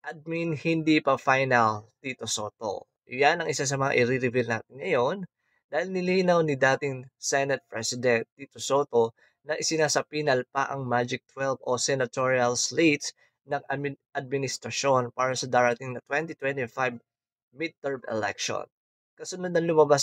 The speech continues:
na listahan ng mga personalidad mula sa Partido Federal, Pilipinas, Lakas Christian Muslim Democrats, and National People's Coalition and Nationality Party at National Unity Party,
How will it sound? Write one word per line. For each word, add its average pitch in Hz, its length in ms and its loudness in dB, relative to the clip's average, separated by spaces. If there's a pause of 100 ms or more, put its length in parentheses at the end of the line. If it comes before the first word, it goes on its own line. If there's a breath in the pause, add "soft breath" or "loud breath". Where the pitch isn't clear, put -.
na 139 80 4
listahan 131 480 4
ng 131 80 -2
mga 120 80 2
personalidad 123 640 4
mula 117 240 2
sa 123 80 -2
Partido 123 480 -2
Federal, 120 640 4
Pilipinas, 131 800 -4 (320)
Lakas 135 320 -8
Christian 135 340 0
Muslim 127 380 -2
Democrats, 117 720 2 (160)
and - 160 -8
National 135 400 -2
People's 127 560 -4 (320)
Coalition 127 640 0
and 131 160 -2
Nationality 123 640 2
Party 143 640 -4
at 143 240 -6
National 127 420 -2
Unity 135 480 0
Party, 147 720 -6